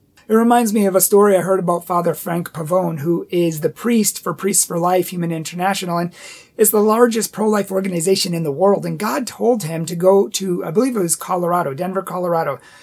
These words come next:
"Just go, don't take anything, just get on a plane and go to Denver, Colorado." He didn't question. He felt God speaking to him strongly in his heart, and so he went.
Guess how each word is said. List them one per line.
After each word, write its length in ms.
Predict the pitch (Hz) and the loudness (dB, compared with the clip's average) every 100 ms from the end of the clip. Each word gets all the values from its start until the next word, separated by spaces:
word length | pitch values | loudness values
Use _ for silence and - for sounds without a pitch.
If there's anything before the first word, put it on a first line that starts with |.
| _ | _
"Just 260 | - 269 - | 0 0 4
go, 240 | 214 214 | 4 4
don't 280 | 190 226 262 | 2 2 0
take 240 | - 247 - | -2 -4 -2
anything, 460 | 208 247 208 208 196 | 2 2 2 -2 0
just 240 | 165 - | -2 -2
get 160 | 220 233 | 0 4
on 220 | 214 208 | 2 2
a 40 | |
plane 420 | 185 190 196 208 | -4 -4 -2 -2
and 280 | 214 175 165 | -2 -6 -4
go 160 | 185 208 | 2 4
to 80 | 185 | 4
Denver, 340 | 180 175 165 | 4 2 0
Colorado." 720 | 165 165 156 156 151 135 - _ _ _ _ _ | -2 -4 -2 -2 -2 -6 -10 _ _ _ _ _
He 180 | - | 0
didn't 220 | 254 294 269 | 2 2 0
question. 440 | 220 277 - 143 | 0 0 -2 -2
He 120 | 160 | -2
felt 380 | 240 269 233 - | 0 0 0 -2
God 280 | 214 196 190 | -4 -2 0
speaking 440 | - 233 214 202 | 0 0 -2 -4
to 60 | 160 | -4
him 120 | 175 | -4
strongly 500 | 165 - 196 202 196 | -2 -2 0 0 -2
in 60 | 185 | -4
his 140 | 170 | -8
heart, 340 | - - 208 202 | -8 -4 -4 -2
and 140 | 165 | -2
so 160 | - 151 | 0 -2
he 180 | - | -6
went. 400 | 196 202 - - | -4 0 0 -2